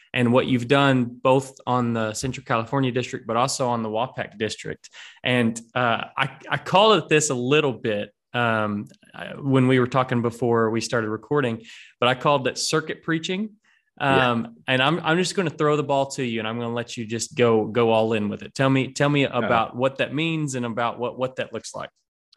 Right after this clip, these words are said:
Speaker 2: Yeah, well, so it started with, with Mike Ford, and, uh,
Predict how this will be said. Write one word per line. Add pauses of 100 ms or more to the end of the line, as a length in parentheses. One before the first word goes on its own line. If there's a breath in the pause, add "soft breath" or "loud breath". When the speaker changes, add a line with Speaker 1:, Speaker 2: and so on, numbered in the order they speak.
(460 loud breath)
Speaker 2:
Yeah,
well,
so
it
started
with, (520)
with
Mike
Ford,
and, (160)
uh,